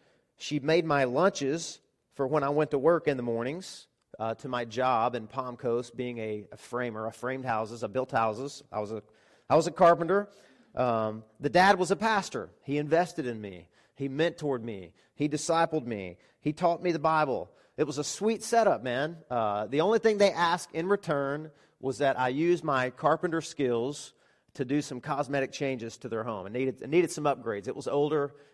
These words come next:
It needed some new trim. It needed some flooring, and I was, that's, that was my specialty,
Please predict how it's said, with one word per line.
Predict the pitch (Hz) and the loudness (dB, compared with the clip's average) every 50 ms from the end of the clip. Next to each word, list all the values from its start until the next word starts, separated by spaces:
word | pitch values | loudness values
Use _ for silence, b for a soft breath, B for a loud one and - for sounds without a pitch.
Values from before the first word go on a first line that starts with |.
| B | B
It | - 117 | -6 -4
needed | 131 147 139 127 - | -2 -4 -4 -4 -8
some | - 127 | -8 -6
new | 127 135 | -6 -6
trim. | 127 - - 170 165 170 170 160 | -8 -4 -2 0 0 2 0 0
It | 131 135 | 0 0
needed | 151 156 156 - | 0 0 0 -4
some | - - 120 | -6 -12 -12
flooring, | - - - 147 160 170 175 185 190 185 175 | -14 -8 -2 0 2 2 4 2 2 0 0
and | 143 | 0
I | 135 139 | 0 2
was, | 147 143 135 117 113 - - _ _ | 2 0 -2 -2 -6 -12 -18 _ _
that's, | - 131 127 - - _ - | -6 -6 -6 -6 -12 _ -10
that | 127 123 | -10 -10
was | 139 135 | -8 -6
my | 135 139 | -6 -8
specialty, | - - 196 190 190 - 151 123 117 90 | -2 0 0 0 2 -2 -2 -4 -4 -4